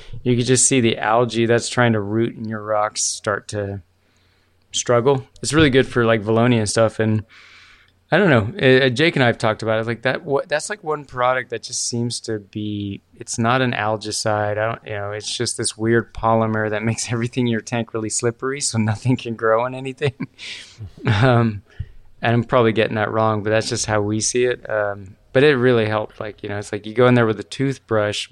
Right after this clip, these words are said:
but, like, nothing else can root. And so it, that cleaned that tank up in a matter of days. And it's like, "All right, well, I'll just keep trucking." So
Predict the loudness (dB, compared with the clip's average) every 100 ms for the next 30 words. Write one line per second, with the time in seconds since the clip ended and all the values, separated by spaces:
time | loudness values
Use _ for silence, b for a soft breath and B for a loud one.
0 | -8 -8 -6 0 0 2 0 0 0 0
1 | -4 -6 0 2 2 -2 _ _ b b
2 | b b _ _ -10 -8 -6 -2 0 0
3 | 0 -2 -2 -2 0 0 -4 -6 -8 -6
4 | -6 -4 -6 -6 -8 -8 -10 -8 -6 -8
5 | -10 -14 -16 -10 -6 -4 -6 -8 -8 -8
6 | -8 -6 -6 -4 -4 -4 -6 -14 _ -10
7 | -6 -6